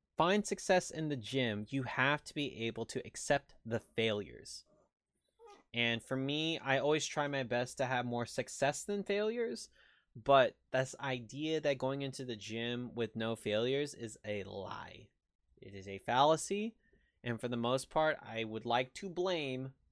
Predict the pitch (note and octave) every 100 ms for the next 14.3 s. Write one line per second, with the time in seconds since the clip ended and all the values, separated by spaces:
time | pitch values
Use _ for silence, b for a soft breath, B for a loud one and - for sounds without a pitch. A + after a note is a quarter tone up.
0 | - - G#2+ - A#2+ G2+ E2+ C#2+ - _
1 | _ _ _ _ - G#2 D#3 F#3+ F3+ F#3
2 | F#3+ F3 E3 D#3+ D3+ D3+ C#3 - C#3 C#3
3 | C3+ A#2+ A2+ A2+ A#2 C3+ C#3+ C#3 A#2+ D3+
4 | D3+ D3 - _ _ _ _ - E3 G3+
5 | A#3+ A3+ G3 - F3+ C3 - - b b
6 | b B2+ B2+ - B2+ A2 F#2 E2 - A#2
7 | A#2+ C3 B2+ C3 A#2 A#2+ B2 A#2+ A2+ A2
8 | - A2+ G2+ G2 F#2 - C3 F3 G3 G3+
9 | G3+ G3 F#3 F3+ F3 E3 D#3 D#3+ D#3 C#3
10 | C#3 C#3 C3+ A#2+ G#2 G2 b b b A#2
11 | A#2+ B2 A2+ G#2+ - G2+ A2 A#2+ A2 G#2+
12 | G#2+ G2+ F#2+ G#2 C3 D#3+ D#3 - D#3 -
13 | G3+ F#3+ F#3 F3 D#3+ D3+ - - A#2 -
14 | G2 -